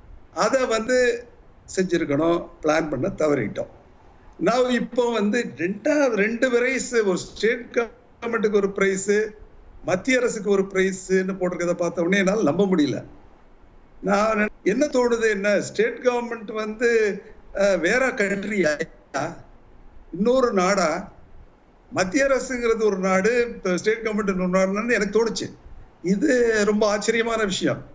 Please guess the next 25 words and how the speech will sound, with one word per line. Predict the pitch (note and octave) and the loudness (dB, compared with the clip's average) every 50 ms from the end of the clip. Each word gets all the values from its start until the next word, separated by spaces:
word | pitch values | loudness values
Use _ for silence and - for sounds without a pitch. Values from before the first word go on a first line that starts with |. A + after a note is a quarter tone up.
| - - - | -20 -10 -8
அப்படி | D#3 D#3 - A#3+ A3+ | -4 0 2 2 4
அவங்களுக்கு | G3+ G3+ G3+ G#3 G#3+ F#3+ G3 - | 4 2 2 2 2 0 -2 -6
கூட | - - B3 C#4 D4+ | -8 -4 0 2 2
கொடுக்கணுங்கிறத | D4 B3+ C4 B3 A3 B3 A#3+ A#3+ A#3+ A#3 A3+ A3+ | 2 2 0 0 0 0 0 2 2 2 2 2
பத்தி | A3+ G#3+ F#3 G#3+ | 2 0 0 0
எனக்கு | G#3 G3+ F3 F3+ | 0 0 0 0
ஆட்சேபனை | E3 D#3+ - - D#3 C#3+ C3+ A2+ G#2 | 0 0 0 -2 -2 -2 -2 -4 -6
இல்லை. | G#2+ - - - - - - - - - - | -8 -12 -14 -16 -20 -20 -20 -20 -20 -20 -8
அவங்களுக்கு | - D3+ F3 F#3 F#3 F3+ E3+ E3+ | -2 0 2 2 2 2 0 0
என்ன | E3 F#3 G#3+ G#3 | 0 0 0 0
காசு | F3+ F3+ F#3 F#3 F3+ - F3 | 2 2 2 2 2 2 2
ஆகுது, | D3 D3 C#3+ C#3 D#3 F3 F#3+ G3 G3 G3+ - - - - - - - | 2 2 2 0 2 2 2 0 -2 -6 -12 -18 -20 -20 -20 -20 -6
அவங்களுக்கு | - F3 F3+ F3+ F3+ F3 E3+ D#3+ C#3+ E3+ | -2 0 2 2 2 2 0 -2 -4 -6
கொஞ்சம் | E3 D3+ D#3+ D#3+ - - - - - - - - - - - | -2 0 0 0 0 -4 -10 -20 -20 -20 -20 -20 -20 -2 0
profit | F3+ F3 F#3 F#3+ F#3+ F#3+ - F3 | 2 2 2 0 0 -2 0 0
இருந்தா, | E3 D#3 D#3+ G3 G3+ | 0 2 2 0 0
கொஞ்சம் | F3+ E3+ D#3+ D#3+ C#3+ C3+ | 0 0 -2 -2 0 0
production | E3 F3 F#3+ F#3 - F#3+ | 0 0 0 0 0 0
increase | E3+ D#3+ D#3+ - E3 D#3 | 0 0 0 0 0 2
ஆச்சுன்னா | F3 D3+ D3 - F#3+ G3 C#4 D4 - - - - - - | 2 0 0 -2 -4 -4 -4 -6 -8 -12 -18 -20 -8 0
கூட | - F4+ A4 G4+ | 2 2 4 4
கொடுக்கறத | B3+ B3 A#3 G#3+ G#3 G3+ G3 | 2 2 2 2 2 2 2
பத்தி | G3+ F#3 G3 F#3+ E3+ | 0 0 0 2 2
ஆட்சேபனை | D3+ C3+ C3 C3 - C3+ A#2 G#2+ G#2 G2+ | 2 2 0 -2 -6 -8 -8 -10 -12 -14
இல்லை. | G#2 - | -16 -18